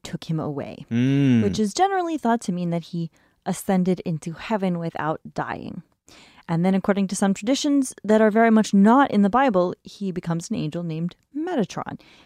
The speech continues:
Speaker 1: A K A the Great Scribe, A K A the Prince of the Presents.
Speaker 2: A K A the Angel of the Veils.
Speaker 1: Now, how come all the other angels are named Raphael and Uriel and something L, and Metatron is a robot from the eighties?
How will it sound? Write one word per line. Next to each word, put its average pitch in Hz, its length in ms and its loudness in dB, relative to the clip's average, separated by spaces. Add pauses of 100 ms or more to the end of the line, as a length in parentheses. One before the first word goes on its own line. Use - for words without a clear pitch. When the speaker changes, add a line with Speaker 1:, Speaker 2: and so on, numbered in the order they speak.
(140)
Speaker 1:
A 180 100 0
K 208 400 2
A 202 40 2
the 180 200 -8
Great 160 260 -2
Scribe, 170 500 0 (340)
A 151 140 -4
K 180 440 2
A 180 120 -4
the 180 80 -2
Prince 151 280 -6
of - 40 -8
the 196 60 -4
Presents. - 720 -4
Speaker 2:
A 117 120 2
K 123 120 0
A 113 280 2
the 117 140 0
Angel 104 300 0
of 139 80 -4
the 170 80 0
Veils. 71 680 -6 (460)
Speaker 1:
Now, 226 160 2
how 277 220 0
come 349 220 -4
all 262 180 4
the 269 120 0
other 262 200 4
angels 202 400 4
are 185 80 0
named 170 340 -2
Raphael 170 720 2
and 165 120 0
Uriel 170 560 0
and 160 160 -2
something 175 360 -2
L, 160 220 2
and 160 180 -2
Metatron 180 500 0
is 170 140 -6
a 170 60 0
robot 180 340 2
from 185 160 -2
the 185 80 -2
eighties? 269 500 -2